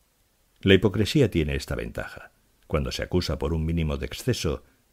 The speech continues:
enseña la oreja. De madrugada trato una vez más de leer a Verdaguer. No he podido hasta ahora terminar ni un solo canto del Atlántida o del Canigó. Me avergüenzo,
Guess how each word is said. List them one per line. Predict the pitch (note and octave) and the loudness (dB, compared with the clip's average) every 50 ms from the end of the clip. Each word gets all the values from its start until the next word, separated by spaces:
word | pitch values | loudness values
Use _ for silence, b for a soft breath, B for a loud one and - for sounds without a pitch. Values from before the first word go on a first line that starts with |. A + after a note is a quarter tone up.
| _ _ | _ _
enseña | - F2 - - B2+ A2+ F#2+ D2+ | -4 -2 0 0 0 0 0 -2
la | C2 G#1+ | -4 -4
oreja. | - - G#1 - - - - - - _ _ _ _ _ _ _ _ _ _ _ _ _ _ _ _ _ _ _ _ _ _ _ _ _ _ _ _ _ _ _ _ _ _ _ _ _ _ _ _ _ _ _ _ _ _ _ _ _ _ _ _ _ _ _ _ _ _ _ _ _ _ _ _ _ _ _ _ _ _ _ _ _ | -6 -6 -8 -10 -12 -14 -16 -18 -20 _ _ _ _ _ _ _ _ _ _ _ _ _ _ _ _ _ _ _ _ _ _ _ _ _ _ _ _ _ _ _ _ _ _ _ _ _ _ _ _ _ _ _ _ _ _ _ _ _ _ _ _ _ _ _ _ _ _ _ _ _ _ _ _ _ _ _ _ _ _ _ _ _
De | - F#2 D#2+ D2 | -2 0 0 2
madrugada | D2 D2+ C2+ - C2 C2 C2+ F#2 F#2 F2+ E2 C#2+ | 2 0 -2 -2 -4 2 4 4 6 6 4 2
trato | - F2 F#2+ F#2+ - - E2 C#2 | 2 0 0 0 0 -2 -2 0
una | D#2 G2 G2 D2+ | 2 2 2 2
vez | - C#2+ C#2 D#2+ | 0 -2 -2 0
más | - A2 G#2 E2+ - | 0 0 0 0 -2
de | E2+ D2+ | -2 -2
leer | C#2 C#2 D2 D2+ C#2+ | 0 0 0 0 0
a | C2+ | -2
Verdaguer. | - B1+ - - - - A1 - - - _ _ _ _ _ _ _ _ _ _ _ _ _ _ _ _ | -2 -4 -6 -8 -10 -10 -12 -14 -16 -18 _ _ _ _ _ _ _ _ _ _ _ _ _ _ _ _
No | - F2+ G2+ | 2 4 4
he | C3 C3 | 4 4
podido | F#2+ E2 E2+ A2+ - - | 2 0 0 -2 -2 -2
hasta | C2+ - - B1 | -4 -4 -4 -4
ahora | B1 F#2 F#2+ E2+ D2 | -2 0 0 0 -2
terminar | - D2+ C#2 C2+ B1+ B1+ D2 E2 D#2+ D2+ | -2 -4 -6 -6 -6 -4 -2 -2 -2 -2
ni | D2 | -2
un | E2+ E2 | -2 -2
solo | - E2 C2 A#1 A#1+ | -2 -2 -4 -4 -2
canto | - D#2+ E2 F2 - D2+ C2+ | -2 0 0 0 -2 -2 -4
del | C2 B1+ B1+ | -4 -6 -6
Atlántida | B1+ - E2 F2 F#2+ G#2 - - D2+ C#2+ C#2+ B1+ C2 | -6 -4 -2 0 2 2 2 0 -2 -2 -2 -2 -2
o | C2+ B1+ | -4 -4
del | B1+ B1+ B1+ | -6 -6 -6
Canigó. | - B1+ B1 A#1+ D2+ G#2 B2+ C3 - _ _ _ _ _ _ _ _ _ _ _ _ _ _ _ _ _ _ _ - | -6 -8 -8 -6 -4 -4 -4 -4 -8 _ _ _ _ _ _ _ _ _ _ _ _ _ _ _ _ _ _ _ -6
Me | E2 D#2 C2 | -4 -4 -4
avergüenzo, | B1 A#1+ A#1 B1+ D#2 G2 G#2+ F2 - - - | -4 -6 -6 -2 0 0 0 0 -2 -8 -14